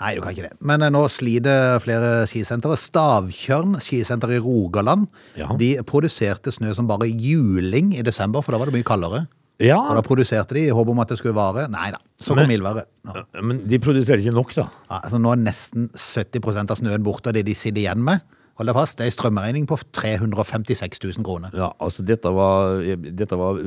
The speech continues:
Speaker 2: å jule seg selv, egentlig.
Speaker 1: Tenk deg det, da. Altså, du produserer snø i store deler av desember med rådyr strøm,
Speaker 2: Ja.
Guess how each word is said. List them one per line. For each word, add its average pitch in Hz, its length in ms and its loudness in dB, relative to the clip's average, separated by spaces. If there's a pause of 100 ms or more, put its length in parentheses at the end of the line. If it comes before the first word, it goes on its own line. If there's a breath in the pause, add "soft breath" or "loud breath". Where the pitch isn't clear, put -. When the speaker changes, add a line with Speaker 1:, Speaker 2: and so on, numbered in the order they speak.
(120)
Speaker 2:
å 98 160 0
jule 101 360 2
seg - 120 -10
selv, - 320 -6
egentlig. 85 320 -6
Speaker 1:
Tenk 151 320 2
deg 113 80 2
det, 95 160 -2
da. 80 100 -8 (300 soft breath)
Altså, 127 160 0
du 139 80 4
produserer 131 560 2
snø 127 240 -2
i 120 80 -2
store 117 240 2
deler 110 240 4
av 107 80 2
desember 110 340 2
med 117 300 2
rådyr 131 800 4
strøm, 175 340 6
Speaker 2:
Ja. 98 140 4